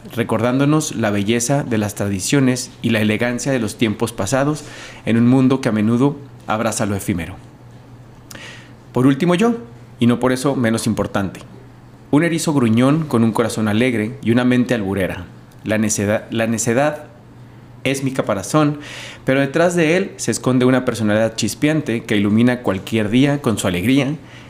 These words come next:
y un sentido del humor lleno de picardía. Un hombre ni demasiado joven, ni demasiado viejo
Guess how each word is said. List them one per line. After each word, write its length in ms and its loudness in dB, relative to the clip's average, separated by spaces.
y 120 2
un 120 4
sentido 280 2
del 100 2
humor 340 0
lleno 200 2
de 100 -2
picardía. 560 -4
Un 140 4
hombre 360 2
ni 80 2
demasiado 460 2
joven, 460 0
ni 80 0
demasiado 420 2
viejo 400 0